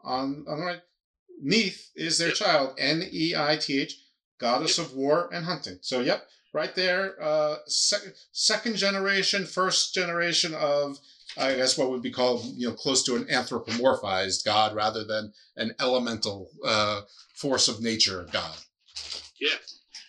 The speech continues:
Speaker 2: Yeah, I mean, look, I, I don't, I don't go into any of the, uh, societal or religious implications of any of this. I'm just looking at the physical,
Speaker 1: No, I'm
Speaker 2: uh, history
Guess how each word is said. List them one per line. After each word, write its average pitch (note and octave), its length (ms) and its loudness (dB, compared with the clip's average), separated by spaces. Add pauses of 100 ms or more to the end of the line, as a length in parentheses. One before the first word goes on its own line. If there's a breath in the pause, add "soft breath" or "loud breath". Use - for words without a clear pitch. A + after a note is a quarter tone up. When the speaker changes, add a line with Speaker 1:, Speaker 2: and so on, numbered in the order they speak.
Speaker 2:
Yeah, C3+ 160 4
I - 80 4
mean, C#3+ 80 -6
look, C3 80 -6
I, C#3 80 2
I D3+ 160 0
don't, E3+ 240 2
I D#3+ 80 2
don't F#3 160 -2
go D#3+ 160 0
into D#3 320 -4
any C#3+ 160 0
of C#3 80 0
the, C3 320 -2
uh, A#2 80 -4
societal C3 640 -2
or A#2 80 -16
religious A#2+ 480 -14
implications B2 560 -6
of C3 80 -10
any C3+ 160 -6
of C3+ 80 -8
this. C#3 240 -6
I'm B2 80 -12
just B2 160 -8
looking A#2+ 240 -20
at - 80 -20
the - 80 -20
physical, B2 480 -8
Speaker 1:
No, G#2+ 80 -6
I'm G2+ 240 -10 (240)
Speaker 2:
uh, C#3+ 80 -10
history F3+ 240 -4